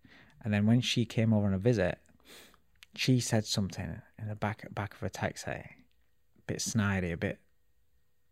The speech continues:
bit something about my parents, about my dad,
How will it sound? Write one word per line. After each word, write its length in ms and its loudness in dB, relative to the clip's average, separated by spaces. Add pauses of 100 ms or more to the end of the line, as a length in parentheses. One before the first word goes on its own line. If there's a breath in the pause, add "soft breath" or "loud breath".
(260)
bit 160 -10
something 400 0
about 280 -2
my 80 -18
parents, 640 -4 (540 soft breath)
about 220 -6
my 60 -4
dad, 300 0